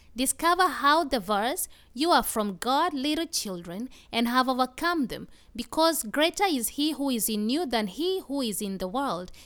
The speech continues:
can be a source of strength, resilience, and victory in your life. Let's embark on this motivating exploration of what it means to be an overcomer,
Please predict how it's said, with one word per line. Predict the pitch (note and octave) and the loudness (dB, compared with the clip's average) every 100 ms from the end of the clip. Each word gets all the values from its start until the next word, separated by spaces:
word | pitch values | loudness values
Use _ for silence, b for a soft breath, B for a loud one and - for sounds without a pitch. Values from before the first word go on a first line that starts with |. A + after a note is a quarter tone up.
| B | B
can | A#3+ A#3 | -2 2
be | C4 | 2
a | B3 | 2
source | - D4+ D4 | 4 4 2
of | G#3+ | -4
strength, | - - B3 D#4+ F#4+ - b b | -4 -2 -2 -2 -4 -16 b b
resilience, | A3+ A#3+ C4 C#4+ F4 F4+ - | -2 2 2 2 -2 -4 -8
and | C#4 D#4+ F#4 A#3+ | 0 0 2 2
victory | C#4 - G#3 F3+ | 0 -2 -6 -4
in | F#3 A#3 A3 | -4 -2 0
your | G#3 | 0
life. | G#3+ G#3+ D3+ - - b b A#3+ | -2 -2 -4 -8 -18 b b -2
Let's | E4 - | 0 2
embark | C#4+ A3+ C#4 C#4 | 2 4 4 4
on | A#3 G#3 | -2 0
this | C#4+ E4+ | -2 0
motivating | A#3 A3 A3 A#3+ D4+ F4+ F4 | -2 -2 -2 0 -2 -2 -6
exploration | A3 - - A3+ B3+ E4 - F3+ F3+ - b b | -6 -6 -2 2 2 0 -2 -6 -10 -14 b b
of | A3 G3+ | -2 2
what | D4 D4 | 2 2
it | A#3+ - | -4 -2
means | A#3+ C4 | -2 0
to | A3+ | -2
be | F#3 G#3 | -2 -2
an | G3+ | -2
overcomer, | F#3 G3+ - C4+ C4 D#3+ | -2 -6 -2 -2 -2 -4